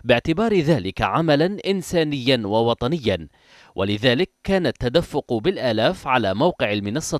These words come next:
الوطنية للتطوع منذ إعلان الفريق الوطني للتصدي لفيروس كورونا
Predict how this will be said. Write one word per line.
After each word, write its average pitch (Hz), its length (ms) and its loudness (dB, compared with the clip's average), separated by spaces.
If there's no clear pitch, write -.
الوطنية 127 680 0
للتطوع 135 800 2
منذ 139 360 2
إعلان 127 320 2
الفريق 143 500 0
الوطني 143 580 2
للتصدي 156 720 0
لفيروس 143 400 0
كورونا 139 480 2